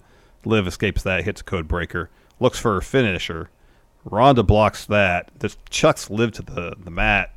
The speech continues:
She's looking for the arm bar. Liv escapes that.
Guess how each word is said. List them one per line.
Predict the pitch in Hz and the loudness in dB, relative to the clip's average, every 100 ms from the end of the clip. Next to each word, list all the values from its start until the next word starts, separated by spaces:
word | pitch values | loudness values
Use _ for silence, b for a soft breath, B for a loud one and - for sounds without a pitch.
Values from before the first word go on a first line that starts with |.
| b b b - | b b b -10
She's | - 117 | -6 -2
looking | 123 107 | -2 -4
for | - | -4
the | 95 90 | -2 0
arm | 92 87 | 0 2
bar. | 90 90 | 2 2
Liv | 82 101 | 2 2
escapes | 87 - 92 - | 0 -4 -4 -4
that. | - 87 85 - | -4 -4 -4 -6